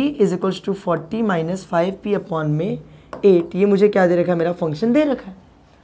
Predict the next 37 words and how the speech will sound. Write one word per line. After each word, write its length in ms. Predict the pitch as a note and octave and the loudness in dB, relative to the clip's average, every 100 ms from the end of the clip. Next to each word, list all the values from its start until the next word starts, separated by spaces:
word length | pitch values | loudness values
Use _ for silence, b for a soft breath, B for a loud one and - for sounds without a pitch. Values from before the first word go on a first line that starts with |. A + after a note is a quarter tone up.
| b b b b | b b b b
अब 100 | C#4 | 2
मुझे 260 | C4+ B3+ B3+ | 4 4 4
इसको 160 | B3+ | 2
चेक 180 | B3 A3+ | 0 0
करना 180 | A3+ A3 | 2 2
था 100 | A#3 | 2
इंक्रीजिंग 420 | A3 G#3+ A3+ A#3 | 0 0 -2 0
डिक्रीजिंग। 400 | A#3 G#3 G#3 A3+ | -2 0 -2 -2
तो 120 | A3+ A3+ | -2 6
पहला 300 | A3 G3+ A#3 | 8 8 6
स्टेप 240 | - B3 | 4 0
फंक्शन 420 | - G3+ F3 A#3 | 2 2 2 4
एफ 180 | G3+ F#3 | 4 2
एक्स 120 | G#3 | -2
दिया 180 | F3+ G#3 | 0 2
होता 240 | G3+ F#3+ | 2 0
था, 140 | F#3 F#3+ B B B | -4 -6 B B B
एफ 140 | A3 | 2
एक्स 160 | B3 B3+ | 2 2
की 140 | B3+ A3+ | 2 4
जगह 140 | A#3 | 4
पे 80 | A#3 | 6
ये 160 | G#3 | 6
दे 120 | F#3+ F3+ | 6 4
रखा 200 | D#3+ F3 | 2 0
है, 60 | |
कोई 160 | E3+ A3 | 2 2
फर्क 220 | A3 F#3+ | 2 0
नहीं 120 | F#3+ | 0
पड़ता, 240 | F3+ D#3 F3 | -2 -2 0
वो 60 | |
भी 100 | E3+ | 0
फंक्शन 340 | F#3 F#3 D#3 F#3+ | -2 -6 -4 -4
है, 60 | |
भी 80 | F#3 | -2
फंक्शन 300 | F3+ E3+ D#3 | -4 -4 -4
है। 120 | D#3+ | -6